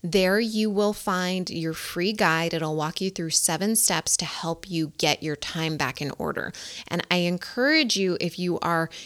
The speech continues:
you know, working through one really big goal, just to pick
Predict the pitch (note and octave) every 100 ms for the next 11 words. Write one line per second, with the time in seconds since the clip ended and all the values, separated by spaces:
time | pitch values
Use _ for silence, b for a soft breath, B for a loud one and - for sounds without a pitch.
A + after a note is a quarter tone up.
0 | B F3+ E3 D#3 F#3 G3+ A#3 A3+ A3 F#3+
1 | F#3+ E3+ E3 F3+ G3+ F3+ G3 F3+ D#3+ F#3
2 | F3 D#3+ - F#3 C#4 A3+ D#3+ D#3+ - G#3+
3 | - - C#4 - C4+ C4